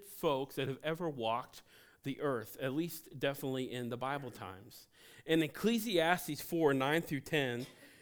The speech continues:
he records some pretty profound stuff about circles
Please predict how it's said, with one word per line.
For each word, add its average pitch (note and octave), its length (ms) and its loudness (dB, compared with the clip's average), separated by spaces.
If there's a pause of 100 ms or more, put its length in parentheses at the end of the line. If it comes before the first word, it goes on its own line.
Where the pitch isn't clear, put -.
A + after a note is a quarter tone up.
(160)
he F3+ 140 4
records F#3 500 4
some D#3+ 140 2
pretty E3 300 0
profound D3 520 0
stuff - 300 -2
about B2+ 320 -2
circles A#2 560 -8